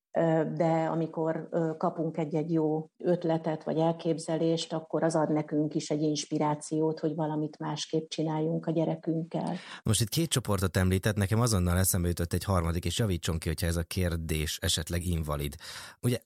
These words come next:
Speaker 2: megváltozik az identitásunk azzal, hogy szülővé válunk, és ebben az identitásban keressük a helyünket, hogyha úgy tetszik, akkor a közösségen belül is, de amikor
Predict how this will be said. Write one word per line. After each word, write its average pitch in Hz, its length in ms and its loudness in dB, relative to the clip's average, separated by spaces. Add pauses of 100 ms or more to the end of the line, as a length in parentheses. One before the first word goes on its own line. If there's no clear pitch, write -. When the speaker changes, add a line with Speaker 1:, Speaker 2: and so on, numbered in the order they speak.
(100)
Speaker 2:
megváltozik 120 540 2
az 98 80 2
identitásunk 85 760 -2
azzal, 95 220 2
hogy 85 100 2
szülővé 73 420 0
válunk, 69 540 0 (360)
és 110 140 0
ebben 143 220 2
az 104 100 2
identitásban 95 680 0
keressük 87 760 -2
a 87 100 -2
helyünket, 80 640 -2
hogyha 101 320 0
úgy 98 120 0
tetszik, - 280 -4
akkor 78 220 -2
a 80 40 -2
közösségen 78 960 -2
belül 78 280 -2
is, 160 280 -2 (460)
de 117 220 2
amikor 113 540 2